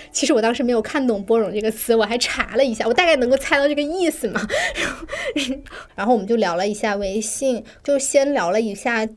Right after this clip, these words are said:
可能以前小时候的一些共同的回忆吧，因为毕竟是一个城市的嘛，而且我跟他从小学一直到高中，我们都是同一所学校的，就聊了聊天。但是其实那个聊天也是双方都是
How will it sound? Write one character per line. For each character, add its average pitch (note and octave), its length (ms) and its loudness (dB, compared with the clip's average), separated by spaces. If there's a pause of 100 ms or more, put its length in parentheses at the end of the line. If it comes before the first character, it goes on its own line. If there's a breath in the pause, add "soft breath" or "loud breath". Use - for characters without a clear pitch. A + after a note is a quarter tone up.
(120)
可 G#3+ 120 -6
能 F#3+ 140 -6
以 A#3 80 -2
前 B3+ 160 -2
小 C4+ 300 -4
时 - 160 -8
候 A#3+ 180 4
的 A#3+ 100 4
一 A3+ 120 -2
些 G#3 500 0 (160 loud breath)
共 C#4+ 160 0
同 B3+ 160 -4
的 G#3 80 -2
回 F#3 220 -2
忆 G#3+ 160 -4
吧， G#3+ 120 2
因 A#3 100 0
为 B3 80 2
毕 B3+ 120 -4
竟 C4 120 0
是 B3+ 100 -6
一 G3 80 -4
个 G#3+ 80 -2
城 E3 260 -6
市 - 240 0
的 A3+ 100 -4
嘛， E3+ 180 -6
而 G3+ 80 -4
且 A3 100 0
我 G3+ 80 2
跟 F3 120 -6
他 A3+ 120 -6
从 B3 180 -6
小 F#3 320 -4
学 F3 380 -4
一 A3+ 140 -4
直 G#3 160 -8
到 G3 280 -2
高 G#3 220 2
中， A3 260 0
我 G#3+ 40 -2
们 F3 100 -6
都 F3+ 100 -6
是 A3+ 80 -2
同 F#3 220 -14
一 A3 100 -4
所 G3+ 180 -2
学 - 200 -10
校 E3 300 -6
的， D#3+ 180 -16 (420 loud breath)
就 C4+ 160 4
聊 F#3+ 200 2
了 G#3+ 100 4
聊 F#3+ 180 2
天。 G3 460 -2 (260 loud breath)
但 D#4 120 6
是 D#4+ 100 -2
其 C4+ 220 0
实 B3 340 -2 (160)
那 G4 140 0
个 E4+ 80 4
聊 A#3 180 4
天 C#4 260 -2
也 A#3+ 120 -2
是 - 180 -4
双 B3 240 0
方 B3 180 0
都 A#3+ 140 4
是 B3 240 -2